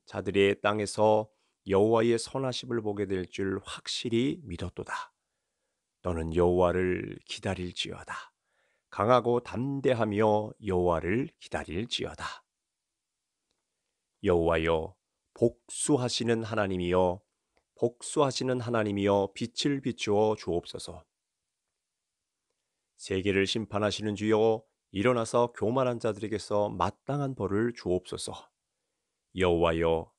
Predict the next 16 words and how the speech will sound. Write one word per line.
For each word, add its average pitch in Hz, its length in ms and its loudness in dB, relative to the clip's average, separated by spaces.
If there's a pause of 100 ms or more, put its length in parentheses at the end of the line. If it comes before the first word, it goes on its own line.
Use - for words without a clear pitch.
악인이 95 440 -2
언제까지니, 98 1000 -2 (460)
악인이 110 460 2
언제까지 123 800 0
개가를 95 440 -2
부리리까? 78 840 -10 (800)
그들이 87 320 -2
마구 90 360 2
짓거리며 98 760 0 (380)
오만하게 107 560 2
떠들며 110 680 0 (100)
죄악을 117 600 -2
행하는 110 420 -4
자들 95 500 -6 (240)
다 120 340 -2
자만하나이다. 98 1000 -6